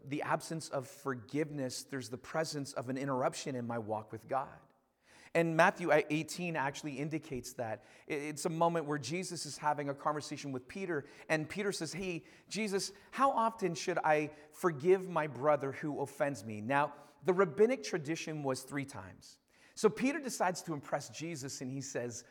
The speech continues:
"Well, Jesus, do I forgive him for the same offense, by the way, seven times?" And Jesus actually looks at him and says, "No." And to emphasize the importance of forgiveness the way God forgives,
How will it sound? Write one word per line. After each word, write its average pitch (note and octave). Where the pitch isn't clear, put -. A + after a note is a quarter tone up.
"Well, E3+
Jesus, G3
do F#3
I D#3
forgive F3+
him F3+
for E3+
the D#3+
same B3
offense, B2+
by G#2+
the G2+
way, G2+
seven E3
times?" F3
And E3
Jesus A#3+
actually F3
looks A#3
at F3+
him D#3+
and D3
says, C3
"No." A#2
And G3
to A#3
emphasize A#3
the F#3+
importance F3+
of D#3
forgiveness D3+
the D#3
way D3+
God D3
forgives, F3+